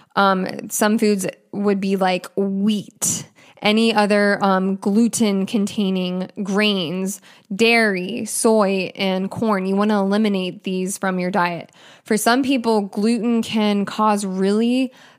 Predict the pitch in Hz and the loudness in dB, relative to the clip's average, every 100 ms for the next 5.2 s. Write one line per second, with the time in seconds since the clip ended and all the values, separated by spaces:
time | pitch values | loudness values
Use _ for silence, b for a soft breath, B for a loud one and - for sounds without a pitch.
0 | _ 214 208 208 208 208 220 254 220 214 | _ 2 2 2 0 2 4 4 2 2
1 | 208 202 196 190 - 254 226 208 - 202 | 2 2 2 0 0 0 2 2 0 0
2 | 208 - - 208 B B B 214 - 220 | 0 -2 -6 -10 B B B 0 2 2
3 | 277 294 277 262 254 254 220 220 233 208 | 2 4 2 2 0 2 0 2 0 0
4 | 247 220 - 190 196 233 226 202 202 202 | 2 0 2 0 2 2 2 2 2 2
5 | 190 | -2